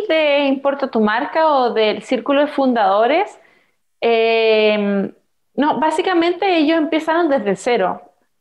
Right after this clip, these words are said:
Creo que solamente te podría decir que no más del tres por ciento de los doscientos alumnos que ya hemos tenido a la fecha,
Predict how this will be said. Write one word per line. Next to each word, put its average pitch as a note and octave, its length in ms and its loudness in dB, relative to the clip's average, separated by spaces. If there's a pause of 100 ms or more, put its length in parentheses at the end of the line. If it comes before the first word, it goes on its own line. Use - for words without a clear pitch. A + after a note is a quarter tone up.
(800)
Creo D4+ 240 0
que D#4 140 0
solamente D#4 640 -2
te C#4+ 120 -4
podría B3 300 0
decir B3 280 -2
que A3 100 -2
no G#3+ 240 0
más F#4+ 180 0
del D4+ 180 0
tres D4 220 -2
por B3+ 140 -2
ciento A#3 640 -2
de G3+ 720 -2
los G#3 200 -2
doscientos A#3+ 400 -2
alumnos B3 360 0
que A3+ 120 0
ya A3+ 120 2
hemos A#3+ 200 0
tenido A#3 220 0
a A#3+ 40 -2
la B3 100 -2
fecha, A#3 440 -4